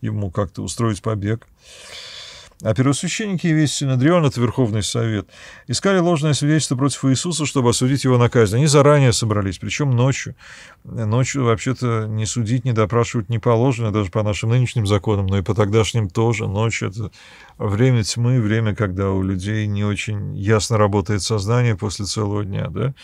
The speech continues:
Э, время, когда, м, гораздо проще что-то скрыть и провести тайно.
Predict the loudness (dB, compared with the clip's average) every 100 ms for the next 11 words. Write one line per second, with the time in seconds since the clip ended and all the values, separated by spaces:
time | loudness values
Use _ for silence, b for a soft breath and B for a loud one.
0 | B B B B B B B _ -12 -8
1 | -6 -4 -2 -2 -2 -2 -2 0 0 0
2 | -2 -6 -10 -8 -6 -2 0 0 -2 -2
3 | -2 -2 -6 -6 -6 -6 0 2 2 0
4 | -8 -8 -6 -8 -10 -12 -18 B B B
5 | -10 -6 -4 -4 -6 -2 0 2 0 -4